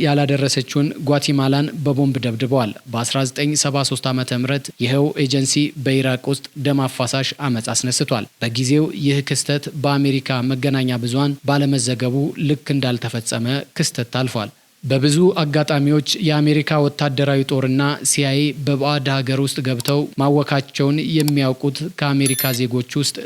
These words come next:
ጥቂቶቹ ብቻ ናቸው። የምዕራብ መገናኛ ብዙሃን እነኚህን ጉዳዮች ከመዘገብ ይልቅ በጊዜ ሂደት ይረሳሉ በሚል ከሌሎች የማይረቡ ታሪኮች ጋር አብረው ቀብረዋቸዋል። የተበደሉት ሀገሮች ግን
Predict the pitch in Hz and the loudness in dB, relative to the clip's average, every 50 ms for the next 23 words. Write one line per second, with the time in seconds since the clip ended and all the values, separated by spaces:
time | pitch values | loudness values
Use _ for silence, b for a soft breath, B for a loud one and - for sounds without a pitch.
0 | - - 123 127 - 147 - 127 117 - - 113 117 117 - 135 131 135 131 127 | -10 -10 -8 -6 -4 -4 -4 -4 -6 -4 -4 -6 -4 -2 -2 -2 0 0 0 -2
1 | - - 107 95 - _ - 120 120 120 139 139 143 139 143 139 139 123 127 139 | -2 -4 -6 -6 -8 _ -4 -2 0 2 2 2 2 2 2 2 2 0 0 0
2 | 123 139 139 135 139 135 135 131 123 117 131 123 135 135 139 143 147 - - - | 0 0 2 2 2 2 2 0 0 0 0 0 2 2 2 0 -2 -4 -4 -2
3 | 151 135 135 139 139 139 139 135 135 135 127 120 127 113 139 135 135 135 131 - | 0 2 2 4 4 4 4 2 2 0 0 -2 -2 -2 0 0 0 0 0 -2
4 | - - 127 131 120 120 127 113 110 131 127 117 120 117 135 135 - - B B | -4 -2 -2 0 0 0 -2 -2 -2 -2 -2 0 0 0 -2 -2 -4 -6 B B
5 | B B B _ - - 120 117 123 131 127 139 135 131 135 139 143 139 - - | B B B _ -6 -6 -4 -2 -2 0 2 2 2 2 2 2 0 -2 -2 -8
6 | - - 147 139 127 135 143 135 - - 135 131 123 127 123 120 123 120 127 131 | -6 -2 -2 0 0 0 0 2 2 2 0 0 0 0 0 0 0 0 2 2
7 | 139 143 151 - - - - 139 135 139 135 135 143 139 139 - 165 151 135 139 | 2 0 -2 -4 -8 -6 -2 0 0 2 2 2 2 0 0 -2 -2 0 0 2
8 | 139 139 135 131 127 120 127 123 123 123 120 120 117 - 120 110 113 113 131 135 | 2 0 0 0 0 -2 -2 -2 -2 -2 -2 -4 -4 -4 -6 -4 -2 -2 -2 -2
9 | 131 - - _ - 151 147 123 120 117 107 - 120 120 117 120 120 123 123 - | -2 -6 -10 _ -4 -2 -2 0 -2 -4 -4 -4 -4 -2 -2 0 0 -2 -2 -2
10 | - 117 104 101 - - 120 - - 123 - 143 127 151 135 127 156 151 156 151 | -2 -2 -2 -2 -6 -10 -8 -4 -4 -2 0 2 2 2 2 2 2 2 2 2
11 | - 151 143 127 131 127 123 - 147 123 143 143 | 0 0 0 0 0 0 0 0 0 0 0 0